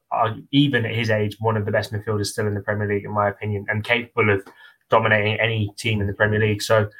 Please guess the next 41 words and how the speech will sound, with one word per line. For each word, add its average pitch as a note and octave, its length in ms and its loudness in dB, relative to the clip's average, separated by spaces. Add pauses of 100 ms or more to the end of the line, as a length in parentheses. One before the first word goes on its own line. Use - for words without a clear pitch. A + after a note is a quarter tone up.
(320)
it's - 100 -8
gonna G#3+ 160 6
be G3+ 100 6
tricky, C3 440 2
and B2+ 260 4
I A#2+ 80 4
think B2+ 220 2
Arsenal, A#2+ 560 4 (180)
despite B2+ 540 2
whatever A2+ 340 2
absentees A2 720 -2 (100)
City G#2+ 240 -10
may G#2 120 -2
have, G#2 280 0
will A2 320 -4
probably A2 260 0
not G#2+ 180 -4
see G#2+ 140 -6
much G#2+ 200 -8
of G#2+ 60 -10
the G#2 80 -4
ball. D3 260 0
So A2 140 -2
it's - 100 -6
gonna A2+ 160 0
be A2 120 -2
a G#2 40 -6
good A2 160 -8
test A2 300 -2
of G2+ 80 -6
the G2 60 -8
defence. C#3 420 0
It's - 80 -6
gonna A2 120 -8
be G#2+ 100 -4
a G#2 40 -4
good G#2+ 140 -6
test G#2+ 180 -2
of G#2+ 80 -10
the G#2+ 60 -8
communication. B2 880 -2